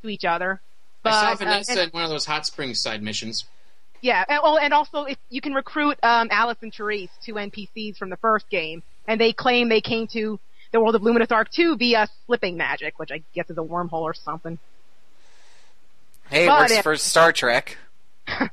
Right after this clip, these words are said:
Speaker 2: Yes, and
Speaker 1: Uh,
Speaker 2: these
Speaker 1: but
Speaker 2: two little girls are listed as A A size in the art book.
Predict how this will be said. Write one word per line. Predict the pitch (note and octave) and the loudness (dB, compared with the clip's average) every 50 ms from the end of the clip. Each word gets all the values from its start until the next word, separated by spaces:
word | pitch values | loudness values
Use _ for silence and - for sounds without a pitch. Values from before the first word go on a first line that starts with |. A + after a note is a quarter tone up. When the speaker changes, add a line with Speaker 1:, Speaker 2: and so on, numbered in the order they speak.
| - G3+ - - - - D#3+ - - - - - - - - - - - - - - - - - - - - - - - - - - - - - - - - | -6 -10 -12 -12 -12 -14 -14 -14 -14 -14 -16 -16 -16 -16 -16 -16 -16 -16 -16 -16 -16 -16 -16 -16 -16 -16 -16 -16 -14 -14 -14 -14 -14 -14 -14 -14 -14 -8 -2
Speaker 2:
Yes, | E3+ F3 F#3 A3 | 0 0 2 4
and | A#3+ A#3 A3+ | 4 4 4
Speaker 1:
Uh, | A3+ A3 | 4 2
Speaker 2:
these | G3 - | 2 0
Speaker 1:
but | B3+ A#3 G#3 | 0 2 4
Speaker 2:
two | G3+ G3 F#3+ | 4 4 4
little | F3+ F3+ F3+ F#3+ F#3+ G3 F#3 | 2 0 0 0 0 0 0
girls | D#3+ E3 F3 F3+ F#3 F3 E3 D3 C3 | 0 0 2 4 4 4 4 2 2
are | D3 C3+ | 0 0
listed | C3+ C#3+ D3 C#3+ - D3+ C3+ | 0 0 -2 -2 -2 -2 0
as | C#3 C3 A#2+ - - - | 0 0 0 -2 -4 -2
A | C#3+ C#3 C#3+ C#3+ C3+ - | 0 2 2 2 0 0
A | C3+ C3 C3+ C3+ C3 | 0 0 2 2 0
size | A#2 - - C#3 B2 A#2 A2+ A2+ G#2+ G#2 G2+ - | 0 0 0 0 0 0 0 0 -2 -2 -4 -4
in | - A#2 | -6 -6
the | A#2 A2+ A2 | -8 -8 -8
art | A2 A2 A2+ - - | -8 -10 -10 -10 -8
book. | G#2 F#2+ F2+ - - | -8 -8 -8 -10 -12